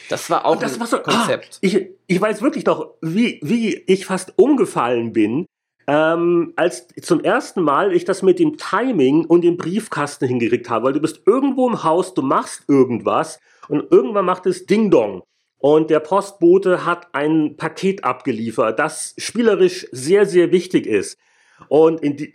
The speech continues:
Speaker 2: kurz nachdem es Ding Dong gemacht hat, siehst du eine kleine Cutscene, oben ist Weird Ed in seinem Zimmer, der hört das, sagt, „Oh, das muss mein Paket sein.“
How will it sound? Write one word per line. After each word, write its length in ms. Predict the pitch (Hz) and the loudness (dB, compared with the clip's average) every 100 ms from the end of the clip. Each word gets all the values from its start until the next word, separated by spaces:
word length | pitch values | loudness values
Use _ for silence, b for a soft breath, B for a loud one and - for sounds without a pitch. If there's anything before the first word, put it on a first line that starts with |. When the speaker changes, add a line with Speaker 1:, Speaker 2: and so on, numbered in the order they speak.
| 120 | -2
Speaker 2:
kurz 480 | 240 311 - - | 0 0 -4 -4
nachdem 420 | 180 180 - 196 180 | -2 -2 -2 -2 0
es 160 | - | -2
Ding 220 | - 285 | 0 2
Dong 160 | 254 143 | 4 4
gemacht 400 | 127 110 113 - | 2 2 -2 -4
hat, 160 | 185 185 | -4 -4
siehst 220 | 175 175 | -4 -2
du 20 | |
eine 160 | 101 113 | -2 -4
kleine 300 | - 220 254 | -2 -2 -2
Cutscene, 580 | - 170 - 175 170 | -4 -8 -4 2 2
oben 220 | 160 151 127 | 2 0 0
ist 200 | 113 120 | -4 -2
Weird 300 | 175 160 - | 2 2 2
Ed 220 | 147 175 | 0 0
in 100 | 151 | -2
seinem 260 | 135 127 | -2 -2
Zimmer, 320 | - 277 302 196 | -2 0 2 2
der 200 | 147 135 | 2 2
hört 180 | 262 | 0
das, 120 | - 139 | -2 -2
sagt, 180 | - | 0
„Oh, 240 | 247 254 117 B B | 4 4 2 B B
das 120 | - | 0
muss 120 | 170 | 2
mein 140 | 170 139 | 2 -2
Paket 340 | 147 - 202 | -6 -6 -6
sein.“ 300 | - 92 92 | -4 -4 -4